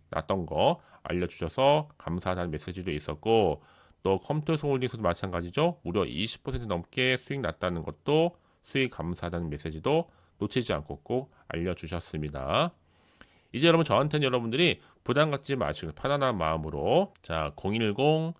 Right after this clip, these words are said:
이삼팔구 오공오일, 자, 이 번호로요, 자, 급등이라고 남겨주신 분들에 한해서 제가 앞서서 말씀드렸던 것처럼 급등주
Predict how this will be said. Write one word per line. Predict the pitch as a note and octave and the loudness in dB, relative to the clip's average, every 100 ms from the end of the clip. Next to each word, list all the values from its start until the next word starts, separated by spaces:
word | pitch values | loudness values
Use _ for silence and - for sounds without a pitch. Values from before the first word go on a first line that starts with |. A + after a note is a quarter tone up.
| _ _ - | _ _ -4
이삼팔구 | F#2 - G#2 G#2+ - F#2 F#2+ C#3 D#3+ F3 - _ _ | -4 0 -2 0 0 0 0 0 2 0 -4 _ _
오공오일, | - G2 A#2 B2 F2 F#2 E2 D2 | 0 2 2 0 0 0 -2 -4
자, | C#2+ | -6
이 | E2+ | -4
번호로요, | G2 E2 D2+ E2 C3 A2+ - | -2 -4 -4 0 0 0 -6
자, | - D#2 | -8 -8
급등이라고 | - C#3 - E3+ D#3+ C3 G#2 F#2 C3+ F3 - - - | -6 -6 -2 -2 2 0 0 2 2 0 -12 -14 -2
남겨주신 | F2+ G2 A2 G#2 - G2+ | 0 2 0 -2 -4 -6
분들에 | F2+ E2 E2+ F#2+ F2+ | -6 -6 -4 -4 -4
한해서 | - G2 G2 F2+ E2+ | -6 -4 -2 -2 -2
제가 | D2+ A#2 C3 - _ _ _ | 0 0 0 -4 _ _ _
앞서서 | - - A2+ | -4 -2 -2
말씀드렸던 | F2+ E2 F#2 F2+ - F2 | -2 -2 -4 -4 -4 -6
것처럼 | E2 F2 B2 D#3 D#3 - | -6 0 2 0 -4 -8
급등주 | - - - A#2+ G#2+ | -8 -6 -6 -4 -4